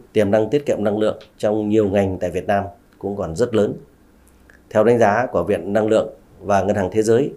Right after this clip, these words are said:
thì các ngành công nghiệp của Việt Nam vẫn còn khả năng tiết kiệm năng lượng từ mười lăm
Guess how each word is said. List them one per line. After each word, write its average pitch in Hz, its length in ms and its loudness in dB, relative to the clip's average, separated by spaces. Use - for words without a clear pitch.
thì 90 100 -8
các 113 140 -2
ngành 104 260 -2
công 123 180 -2
nghiệp 107 200 0
của - 80 -8
Việt 90 140 -6
Nam 104 160 -2
vẫn 131 220 2
còn 104 140 0
khả 98 140 -4
năng 104 160 -2
tiết 127 180 -6
kiệm 107 200 -2
năng 107 120 0
lượng 101 280 -2
từ 95 180 -2
mười 90 500 -6
lăm 104 140 -2